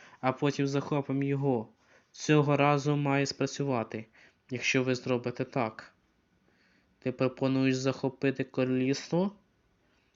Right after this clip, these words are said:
Ні, ні, я пропоную захопити сім'ю Нікі. Хм, добре, дуже добре. І, наконець, я помщусь Нікі за те, що забрала у нього друга.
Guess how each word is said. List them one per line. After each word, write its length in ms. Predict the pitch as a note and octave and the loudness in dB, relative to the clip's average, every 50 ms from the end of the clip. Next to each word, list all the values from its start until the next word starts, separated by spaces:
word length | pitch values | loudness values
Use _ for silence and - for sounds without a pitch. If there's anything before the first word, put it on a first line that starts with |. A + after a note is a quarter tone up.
| _ _ _ | _ _ _
Ні, 440 | - E3+ F#3+ G3+ F#3+ D#3+ C3+ B2 A#2+ | -2 2 4 4 6 6 4 4 4
ні, 480 | C3 D#3 F#3 F3+ C#3 A#2 A2 A2 A2+ C3 | 2 2 2 2 2 2 2 0 0 0
я 120 | D3+ D#3+ | 0 -2
пропоную 840 | D#3+ - F3 F3+ F3 - F3+ F3+ F3 E3+ - - F3+ F3+ F3+ F3 F3 | -2 -2 -2 -2 -2 -2 -2 -2 -2 -4 -6 -6 -2 0 2 2 2
захопити 600 | E3 D#3+ E3+ E3 - E3+ E3 - E3 D#3+ D#3+ D#3 | 0 0 -2 -2 -4 -4 -4 -4 -4 -4 -2 -4
сім'ю 380 | D#3 - - D#3 D#3 D#3 D3+ D3+ | -4 -2 -2 -2 0 0 0 0
Нікі. 520 | D3+ D3 C#3 B2+ A#2 G#2+ - - G#2+ G#2 - - - - - - - - _ _ _ _ _ _ _ _ _ _ _ _ _ _ _ _ _ _ _ - - | 0 0 0 0 -2 -4 -8 -12 -14 -14 -16 -18 -20 -20 -20 -20 -20 -20 _ _ _ _ _ _ _ _ _ _ _ _ _ _ _ _ _ _ _ -10 -4
Хм, 480 | C#3+ C#3 C3+ B2+ B2 A#2+ A#2 A2+ G#2+ G#2+ - _ _ _ - | -2 0 0 0 0 0 -2 -4 -6 -8 -10 _ _ _ -6
добре, 720 | D3 D3 D#3 D#3 D3 B2 A2+ A2+ A2+ A2 G#2+ G#2+ G#2+ A2 _ _ _ _ - | 2 4 6 6 6 4 2 0 -2 -4 -6 -6 -12 -14 _ _ _ _ -2
дуже 380 | - F3 D#3+ D3 C3 B2 A#2+ A#2+ | 0 0 2 2 0 0 0 0
добре. 520 | A#2+ A#2+ A#2 A2+ A2 G#2+ A2 A2 A2 A2 - _ _ _ _ _ _ _ _ _ _ _ _ _ _ _ _ _ _ _ _ _ _ _ _ _ _ _ _ _ _ _ _ _ _ _ _ _ _ | 0 0 0 0 -2 -4 -4 -8 -8 -10 -12 _ _ _ _ _ _ _ _ _ _ _ _ _ _ _ _ _ _ _ _ _ _ _ _ _ _ _ _ _ _ _ _ _ _ _ _ _ _
І, 120 | - C3 C3 | -4 -2 -2
наконець, 640 | C3 B2+ - - C3+ C3 C3 B2+ B2 A#2+ - - C3 | -2 -2 -2 0 0 2 2 2 2 0 -2 -2 -2
я 60 | B2+ | -2
помщусь 600 | - - C#3 C#3 C3 - - - C3+ B2+ - - | -2 -2 -2 0 0 0 0 0 0 0 0 0
Нікі 400 | C#3 C#3 C#3 C3+ C3+ - C#3 C3+ | 2 2 2 2 0 -2 -2 -2
за 240 | C3 C3 C3 C3+ B2+ | -2 -2 -2 -4 -4
те, 300 | - - C#3+ C#3 C3 C3 | -2 2 4 4 4 4
що 220 | - - C#3 C3 | 2 0 -2 -2
забрала 540 | C3 C#3 C3+ C3 C3+ C3+ B2 A#2+ A#2+ A#2+ A#2+ | 0 -2 -2 0 0 0 0 0 0 -2 -2
у 140 | B2 B2+ B2+ | -4 -6 -6
нього 400 | B2+ B2 B2+ B2+ A#2+ A#2+ B2+ B2 | -6 -6 -6 -6 -4 -4 -6 -6
друга. 500 | B2 - C#3+ C#3 C3 A#2+ - A#2+ B2 | -4 -2 -2 0 0 -2 -6 -12 -18